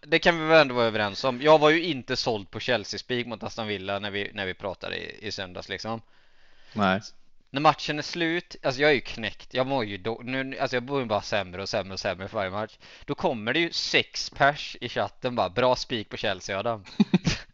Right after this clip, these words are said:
Speaker 1: Jag,
Speaker 2: Ja, men
Speaker 1: jag
Speaker 2: vadå?
Speaker 1: orkar, jag orkar inte kommentera det, men man, jag, alltså, du vet, när man, när jag är i det tillståndet,
Speaker 2: Mm.
Speaker 1: då kommer det ju åt mig. <laughs>
Speaker 2: Jo,
Speaker 1: För att jag
Speaker 2: tack, jag vet det.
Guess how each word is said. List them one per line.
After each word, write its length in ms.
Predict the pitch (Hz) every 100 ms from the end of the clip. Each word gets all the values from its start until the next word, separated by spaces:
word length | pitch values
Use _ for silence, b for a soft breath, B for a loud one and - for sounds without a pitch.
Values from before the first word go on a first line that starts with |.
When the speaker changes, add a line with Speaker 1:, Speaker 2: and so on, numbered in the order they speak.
| - B B 226 202 139
Speaker 1:
Jag, 20 | 160
Speaker 2:
Ja, 40 |
men 100 | 233
Speaker 1:
jag 140 | 180 180
Speaker 2:
vadå? 120 | 170
Speaker 1:
orkar, 160 | 190
jag 200 | 185 180
orkar 160 | 190 202
inte 180 | 202 175
kommentera 720 | 185 156 151 175 143 120 131
det, 200 | 214 165
men 260 | 165 156 165
man, 200 | 160 151
jag, 160 | 165 -
alltså, 220 | 156 156
du 160 | 139 147
vet, 220 | 139 - - -
när 220 | 147 143
man, 160 | 143 143
när 160 | 147
jag 180 | 143 147
är 40 |
i 80 | 147
det 260 | 139 226 214
tillståndet, 800 | 196 139 - 90 104 147 - - _ _ _ - _ -
Speaker 2:
Mm. 280 | 101 95 - - _ _ _ _ _ _ _
Speaker 1:
då 460 | 110 120 151 160 160
kommer 320 | - 151 139
det 60 |
ju 60 | 131
åt 300 | 107 92 -
mig. 240 | 143 107 - - - - - -
<laughs> 60 | 180 - 988 294 - - - - _ B B -
Speaker 2:
Jo, 120 | 120
Speaker 1:
För 60 | 151
att 80 |
jag 100 | 123
Speaker 2:
tack, 100 | -
jag 80 | 120
vet 200 | 139 165
det. 220 | 117 107